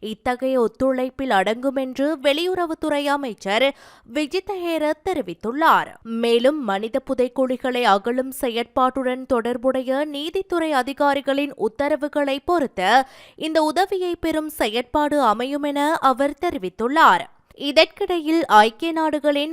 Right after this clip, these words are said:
மனித உரிமைகள் பேரவையில் இலங்கை மீதான புதிய தீர்மானத்தின் மீதான வாக்கெடுப்புக்கு திகதி இன்னும் நிர்ணயிக்கப்படவில்லை. ஆனால் வரைவு தீர்மானத்தில் திருத்தங்கள் செப்டம்பர் இருபத்தி ஐந்தாம் திகதிக்குள் சமர்ப்பிக்கப்பட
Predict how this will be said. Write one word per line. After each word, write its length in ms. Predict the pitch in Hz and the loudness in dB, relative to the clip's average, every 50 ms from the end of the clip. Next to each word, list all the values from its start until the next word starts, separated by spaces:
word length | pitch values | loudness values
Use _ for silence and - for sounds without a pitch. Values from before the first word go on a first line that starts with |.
| 320 294 | 0 0
மனித 260 | 269 277 311 339 - 370 359 | 0 0 -2 -2 -2 0 0
உரிமைகள் 500 | 359 339 330 320 320 302 - 311 311 311 - | 0 0 -2 -4 -6 -4 -2 -2 -2 -2 -4
பேரவையில் 640 | 339 349 349 311 262 196 180 190 175 175 196 247 277 285 269 - _ _ _ - 233 | -4 -4 -2 -2 -2 -2 -2 -4 -4 -2 -2 -2 -2 -2 -4 -8 _ _ _ -10 -2
இலங்கை 360 | 240 254 262 277 277 285 285 285 277 | 0 0 0 0 0 -2 -2 -2 -4
மீதான 480 | 285 277 277 247 269 262 262 269 277 311 339 - 349 | -4 -4 0 2 2 2 2 2 0 -2 -2 -2 -2
புதிய 240 | 339 277 359 370 - 392 - | -2 0 0 -2 0 0 0
தீர்மானத்தின் 680 | 349 349 339 311 320 320 311 311 311 302 - 311 302 294 294 | -2 -2 0 0 0 0 0 0 -2 -4 -4 -6 -6 -6 -6
மீதான 400 | 294 285 247 285 277 277 277 277 233 202 220 | -6 -2 2 2 2 2 2 0 0 4 4
வாக்கெடுப்புக்கு 760 | 202 214 233 - - 311 302 294 - 302 294 - - 302 320 330 - | 4 4 4 2 -2 -4 -4 -4 -4 -6 -6 -4 -2 -4 -4 -2 -2
திகதி 380 | 339 311 247 339 359 370 370 339 320 320 277 | -4 -4 -2 -2 -2 -2 -2 -2 -2 -4 -4
இன்னும் 260 | 262 302 302 311 339 359 | -2 -2 -2 -2 -2 -4
நிர்ணயிக்கப்படவில்லை. 1040 | 381 359 320 277 233 208 190 180 - 196 180 208 208 208 233 220 262 269 294 311 294 196 - - - - - - - - - - 220 220 | -4 -4 -4 -4 -4 -6 -6 -4 -6 -8 -6 -4 -4 -4 -4 -6 -6 -2 -2 0 -2 -2 -4 -10 -16 -20 -20 -20 -20 -6 2 4 6 6
ஆனால் 340 | 220 220 226 226 254 294 269 220 | 6 4 2 0 0 -2 0 0
வரைவு 380 | 208 190 185 208 233 247 240 269 - - | 2 2 2 2 0 -2 -4 -6 -6 -6
தீர்மானத்தில் 640 | 269 269 262 254 254 247 247 247 254 - 269 277 330 320 - 339 | -6 -4 -4 -2 0 0 0 -2 -4 -4 -4 -6 -6 -4 -4 -4
திருத்தங்கள் 600 | 320 330 370 - 403 392 359 339 330 320 320 339 - - | -2 -2 -2 -2 -4 -4 -4 -2 -2 -2 -2 -2 -4 -2
செப்டம்பர் 480 | - 262 - - - 269 277 277 269 233 202 | -2 -2 -2 -2 -4 -4 -2 -2 -2 -2 -2
இருபத்தி 340 | 208 220 233 285 285 - 311 302 294 | -4 -4 -4 -4 -4 -4 -4 -4 -4
ஐந்தாம் 320 | 294 285 285 285 285 277 - | -4 -4 -4 -4 -4 -6 -6
திகதிக்குள் 520 | 277 262 269 269 269 - - 277 285 320 320 - - | -4 -4 -4 -4 -4 -6 -4 -4 -4 -4 -4 0 0
சமர்ப்பிக்கப்பட 840 | 320 311 320 359 359 - 381 - - 320 302 - 311 294 302 311 | 0 2 0 -2 -4 -6 -8 -6 -4 -4 -4 -2 -2 -2 -2 -2